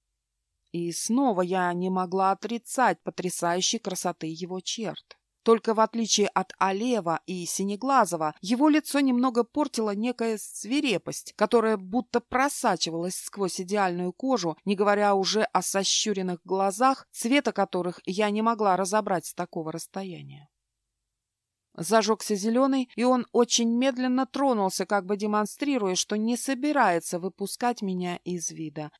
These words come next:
пока я, зависнув, смотрела на задние огни его дорогого авто. Раздраженные сигналы привели в чувство, и я нажала педаль газа, одновременно пытаясь найти определение происходящему.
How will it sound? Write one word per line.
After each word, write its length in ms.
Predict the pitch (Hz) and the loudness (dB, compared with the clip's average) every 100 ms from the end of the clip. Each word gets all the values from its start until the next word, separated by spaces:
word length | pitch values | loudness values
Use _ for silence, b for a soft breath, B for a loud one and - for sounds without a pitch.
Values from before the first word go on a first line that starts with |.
| - | -2
пока 220 | 214 214 | 2 4
я, 260 | 226 262 | 6 4
зависнув, 480 | 202 208 214 - 208 | 6 4 2 -2 -4
смотрела 540 | - 202 196 220 240 202 | -2 -2 0 0 2 2
на 180 | 196 | 0
задние 420 | 180 208 185 185 185 | 2 2 2 0 0
огни 280 | 180 226 | 0 -2
его 140 | 208 185 | -2 -2
дорогого 600 | 180 180 165 170 160 165 | -2 -2 -2 -4 -4 -6
авто. 380 | - - 151 151 _ _ _ _ _ _ _ _ _ _ | -10 -16 -16 -18 _ _ _ _ _ _ _ _ _ _
Раздраженные 720 | 226 202 190 233 220 254 240 | -4 -4 0 2 2 2 2
сигналы 480 | 214 233 233 254 214 | 0 -2 2 2 2
привели 400 | 202 214 220 233 | -2 -2 -2 -2
в 80 | - | -4
чувство, 500 | - 175 - 156 156 - | -6 -6 -6 -8 -8 -4
и 100 | 214 | -2
я 300 | 202 262 233 | 4 4 4
нажала 420 | 214 214 226 214 | 4 4 4 4
педаль 360 | 214 196 208 | 0 0 -2
газа, 340 | 190 240 233 190 | 4 4 6 2
одновременно 640 | 175 196 202 208 226 196 | 0 -2 -2 -2 -2 -4
пытаясь 440 | 202 - 196 190 | -4 0 0 0
найти 380 | 190 196 190 240 | -2 -4 -2 0
определение 680 | 214 180 175 180 185 202 202 | 0 0 -4 -4 -4 -4 -4
происходящему. 1000 | - 190 - 214 185 151 - 156 147 | -6 -8 -8 -10 -8 -8 -8 -10 -14